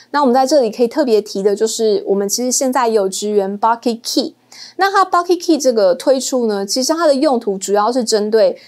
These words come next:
像是以往呢，如果你做 server side 加密的时候，你往往你会把你的 key 存在A W S上面的集中的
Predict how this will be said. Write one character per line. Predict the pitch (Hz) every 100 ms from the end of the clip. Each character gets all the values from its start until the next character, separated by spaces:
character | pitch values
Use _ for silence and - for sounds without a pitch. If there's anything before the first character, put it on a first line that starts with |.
| -
像 | 294 302
是 | 311
以 | 220 214
往 | 240 208 185
呢， | 180
如 | 190
果 | 214
你 | 233 190
做 | - 202 185
server | - 220 214 196
side | 190 202 156
加 | - 240 226
密 | 262
的 | 220 185
时 | - 160
候， | 220 170 -
你 | 220
往 | 202 208
往 | 233 214
你 |
会 | 185 214
把 | 208 180
你 | 190
的 | 170 185
key | - 247 - _ _ _
存 | - 208
在 | 220 220 -
A | 254
W | 262 262 254 214
S |
上 | 247 220
面 | 214
的 | 196 190
集 | - 190
中 | 190 220 208 208
的 | 202 151